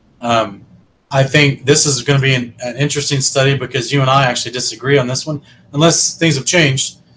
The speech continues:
Um, you and I disagree 'cause I think Azazel is the Satan character being referred to in the canon of sixty-six, who's cha-, who's bound in chains in Revelation nineteen and put away for a thousand years. Um, and I, if I'm not mistaken, you think that he's already been judged?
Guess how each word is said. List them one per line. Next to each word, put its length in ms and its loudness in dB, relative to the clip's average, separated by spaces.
Um, 420 2
you 160 0
and 100 4
I 140 4
disagree 580 0
'cause 180 -4
I 120 6
think 240 -4
Azazel 460 -2
is 260 -2
the 100 -10
Satan 400 -2
character 340 -6
being 200 -8
referred 320 -2
to 160 -6
in 60 -8
the 60 -12
canon 260 -4
of 80 -10
sixty-six, 760 -6
who's 220 -2
cha-, 200 0
who's 180 -2
bound 240 4
in 80 0
chains 340 2
in 60 -2
Revelation 400 0
nineteen 460 0
and 100 -2
put 120 -2
away 400 2
for 100 -6
a 60 -2
thousand 340 4
years. 420 0
Um, 360 0
and 180 0
I, 200 2
if 320 -4
I'm 100 2
not 120 2
mistaken, 360 0
you 100 2
think 240 0
that 80 -12
he's 160 0
already 160 2
been 120 -4
judged? 520 0